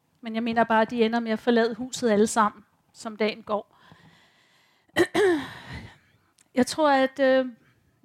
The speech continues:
bogen kom til at handle meget om, ja, hvor svært det er at leve sammen, og hvor svært det er at være tolerant.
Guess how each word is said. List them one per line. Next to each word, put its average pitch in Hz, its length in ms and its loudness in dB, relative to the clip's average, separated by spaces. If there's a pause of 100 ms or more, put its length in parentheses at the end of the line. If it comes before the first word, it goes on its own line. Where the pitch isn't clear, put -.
(320)
bogen 285 360 -2
kom 254 260 -4
til - 140 -4
at 277 100 2
handle 247 320 0
meget 240 400 2
om, 233 220 -2 (240)
ja, 240 220 0
hvor 240 120 -8
svært 269 380 -2
det 254 80 2
er 240 80 2
at 240 80 2
leve 247 240 0
sammen, 254 580 -4
og 254 100 -2
hvor 220 80 -6
svært 240 400 -2
det 247 80 2
er 233 400 0
at 226 120 -2
være 202 300 -2 (300)
tolerant. 214 680 -4